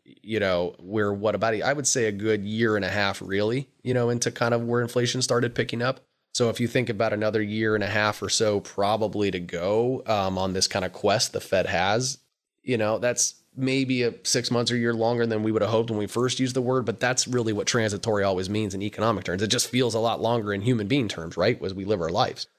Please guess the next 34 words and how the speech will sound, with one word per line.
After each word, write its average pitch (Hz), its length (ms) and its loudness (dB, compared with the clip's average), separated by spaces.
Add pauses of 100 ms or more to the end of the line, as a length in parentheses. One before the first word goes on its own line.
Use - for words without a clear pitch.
(160)
um, 95 160 2
and 92 80 0
go 98 100 4
through 107 240 0
this. 82 180 -2
So 90 140 0
it's, 90 140 2
it's - 200 -4
not 98 220 2
easy, 90 340 -2 (500)
but 147 120 0
it's 127 140 -2
cooling. 107 500 -4 (260)
It, 113 240 -6
the 117 100 -4
Fed 127 320 -2
paused, 120 640 -2
right, 117 220 2
recently. 117 360 0
It 90 120 -2
doesn't 104 240 0
mean 120 160 0
they 113 120 2
won't 110 280 0
do 113 160 0
a 110 40 2
little 110 200 0
bit 104 140 -2
more, 104 300 0
but 104 140 0
at 104 140 0
a 107 40 -6
slower 104 380 0
pace. 101 440 0